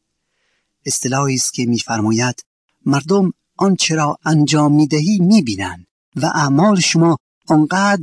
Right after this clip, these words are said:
بلند داد می‌زنن که هرچه را وعظ و تعلیم می‌دهی نمی‌تونن بشنون." به عبارت دیگر، مردم دیگر فقط به گفتار مجذوب نمیشن، بلکه عمل می‌خواهن. وقتی شخصی بیاد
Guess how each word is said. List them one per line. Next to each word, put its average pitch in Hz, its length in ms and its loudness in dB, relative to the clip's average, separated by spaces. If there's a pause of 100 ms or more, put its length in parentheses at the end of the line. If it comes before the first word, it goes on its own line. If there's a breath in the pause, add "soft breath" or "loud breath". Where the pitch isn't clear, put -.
بلند 196 340 4
داد 196 260 2
می‌زنن 196 420 2
که - 140 -6
هرچه - 360 -2
را 165 200 -2
وعظ 170 340 0
و 170 140 2
تعلیم 185 480 -2
می‌دهی 202 400 0 (380)
نمی‌تونن 107 560 -2
بشنون." 104 340 -8 (1120)
به 123 100 -4
عبارت 120 360 -6
دیگر، 131 360 -6 (240)
مردم 151 460 0
دیگر 160 340 -2
فقط 160 340 -4 (320)
به 151 120 2
گفتار 156 640 -2
مجذوب 143 800 -2
نمیشن، 151 600 0 (380)
بلکه 185 420 -2
عمل 196 360 2
می‌خواهن. - 500 0 (880)
وقتی 120 400 -4
شخصی - 480 -4
بیاد 123 360 -2